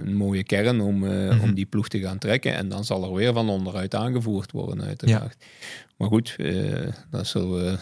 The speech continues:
Speaker 1: zullen we bekijken. Maar die, die eerste drie zijn wel, eh, zijn wel stevige kandidaten.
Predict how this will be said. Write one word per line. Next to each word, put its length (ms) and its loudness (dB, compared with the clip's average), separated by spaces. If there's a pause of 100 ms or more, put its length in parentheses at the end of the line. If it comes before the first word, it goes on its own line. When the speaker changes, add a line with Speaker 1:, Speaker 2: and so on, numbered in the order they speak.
Speaker 1:
zullen 280 0
we 60 0
bekijken. 480 0
Maar 160 2
die, 640 -2
die 240 -4
eerste 360 2
drie 280 2
zijn 220 0
wel, 320 0
eh, 320 -2
zijn 220 -2
wel 140 0
stevige 340 -2
kandidaten. 680 -4